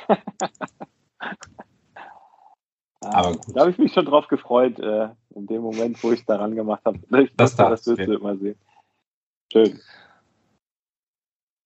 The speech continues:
Speaker 2: Gut. Ja, also Jonathan, um das, äh, Kapitel dann jetzt abzuschließen, nochmal herzlichen Dank. Also du hast da ganz toll, äh, durchgeführt und recherchiert und gemacht und getan. Wir vertrauen dir da voll und ganz,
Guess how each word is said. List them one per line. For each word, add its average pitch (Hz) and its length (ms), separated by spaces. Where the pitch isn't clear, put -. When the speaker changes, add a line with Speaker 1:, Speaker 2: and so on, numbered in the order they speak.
Speaker 2:
Gut. - 200
Ja, 113 220
also 139 200
Jonathan, 156 480
um 139 120
das, 135 260
äh, 135 320
Kapitel 147 420
dann 139 160
jetzt 123 140
abzuschließen, 170 720
nochmal 139 320
herzlichen 123 500
Dank. 113 340
Also 120 200
du 120 120
hast 123 180
da 123 80
ganz 120 260
toll, 135 420
äh, 127 240
durchgeführt 139 600
und 123 100
recherchiert 131 540
und 123 100
gemacht 131 320
und 135 80
getan. 131 400
Wir 123 80
vertrauen 127 420
dir 143 80
da 123 120
voll 131 180
und 131 120
ganz, 113 420